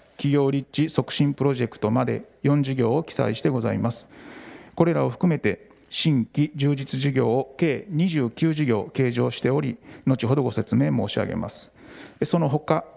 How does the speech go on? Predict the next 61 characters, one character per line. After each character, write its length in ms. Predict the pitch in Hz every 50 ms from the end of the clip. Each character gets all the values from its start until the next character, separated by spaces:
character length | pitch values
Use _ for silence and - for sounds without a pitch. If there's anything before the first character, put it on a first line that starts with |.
| - - - _ _ -
丸 220 | 147 143 143 143
の 100 | 139 135
二、 180 | 139 147 156 - _ _
環 260 | - 165 156 160 156 151
境 220 | 147 143 131 123
間 260 | - 143 143 147 151
改 220 | - - 143 143 131
修 220 | - 147 139 135
工 260 | - - 143 127 113
事 220 | 110 113 107 - -
な 220 | 190 156 147 143
ど、 260 | 127 135 135 - - - - - - - - - - - 123
計 220 | - 151 143 107 104
四 240 | 139 160 156 135
件 180 | - 120 113 127
を 60 | 156
記 100 | - -
載 160 | - 117 117
さ 140 | 113 - 120
せ 160 | 113 113 110
て 140 | - - 165
い 100 | 139 123
た 100 | - 110
だ 140 | 113 110 101
い 80 | 98 -
て 120 | - 156
お 120 | 151 110
り 100 | 98 92
ま 140 | - - -
す。 200 | - - - - - - - - _ _ _ _ _ _ - - - - - - - - - - - - - - - - 127
次 260 | - - 180 175 165
に 120 | 160 165 -
主 220 | 180 175 160 151
な 180 | 156 160 - -
減 260 | 160 143 151 151 156
額 200 | 151 151 147 156
内 220 | 151 151 151 147 131
容 160 | 120 117 110
で 60 | 139
ご 120 | 131 135 120
ざ 140 | 120 107 107
い 60 | 101
ま 160 | 98 110 117
す。 200 | - - - - _ - - - - - - - - - -
丸 180 | - 156 165
一 160 | 180 175 - 160
の 200 | 147 147 151 -
融 180 | 156 156 165 160
資 80 | -
制 240 | - - 175 156 139
度 100 | 139 131
予 100 | 135 135
託 220 | - 156 165 -
金 160 | - 143 131 120
に 100 | 110 113
つ 120 | - -
き 80 | - 156
ま 140 | 143 127
し 200 | 117 - - -
て 100 | - 151
は、 260 | 156 139 117 113 170